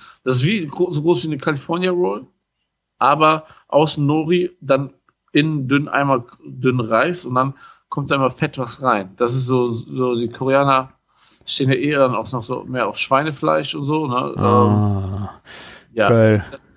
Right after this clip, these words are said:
Speaker 1: Das sind so die drei Sachen, die ich nicht vergessen konnte, äh,
Speaker 2: Ja.
Speaker 1: vergessen wollte. Ja. Und wenn ich zu Hause Reis koche, dann ist das irgendwie immer, äh, wie soll ich das erklären, ähm, einfach nur Brokkoli oder Blumenkohl, gekochter Reis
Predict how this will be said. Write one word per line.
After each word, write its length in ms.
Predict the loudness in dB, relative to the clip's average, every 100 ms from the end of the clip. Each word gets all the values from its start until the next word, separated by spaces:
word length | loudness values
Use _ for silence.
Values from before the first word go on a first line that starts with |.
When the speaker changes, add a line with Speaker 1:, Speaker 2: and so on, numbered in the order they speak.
| _ -2
Speaker 1:
Das 240 | 0 0
sind 100 | -2
so 160 | 0 0
die 140 | 0
drei 320 | 0 2 2
Sachen, 240 | 2 0 -2
die 60 |
ich 140 | -6 -10
nicht 280 | -12 -12
vergessen 340 | -10 -10 -10 -14
konnte, 380 | -16 -14 -14 -16 _ 0
äh, 160 | 4 4
Speaker 2:
Ja. 60 |
Speaker 1:
vergessen 500 | 4 0 -2 -10 -14
wollte. 340 | -6 -6 -6 -12 _ _ _ _ -6
Ja. 240 | -2 -2 _ -20 _
Und 200 | -4 0
wenn 160 | 0 0
ich 200 | -2 2
zu 120 | 4
Hause 240 | 4 2
Reis 260 | 2 2 0
koche, 420 | -4 0 2 0 -4
dann 180 | -2 -2
ist 100 | -2
das 160 | -4 -4
irgendwie 260 | -6 -4
immer, 400 | 0 2 2 0 _ _ _ _ _ _ _ _ _ 0
äh, 60 |
wie 400 | 4 4 4 0
soll 160 | -2 -2
ich 80 | -4
das 140 | -8
erklären, 500 | -10 -2 2 4 2
ähm, 300 | -2 -2 -4 -6
einfach 340 | -4 -2 -2
nur 380 | 0 0 0 -4 _ _ _ _ _
Brokkoli 540 | -4 -4 0 2 2 2
oder 160 | 0
Blumenkohl, 800 | 0 -2 -2 -2 2 2 2 -4
gekochter 460 | -12 -2 0 2 0
Reis 540 | 4 4 2 -2 -10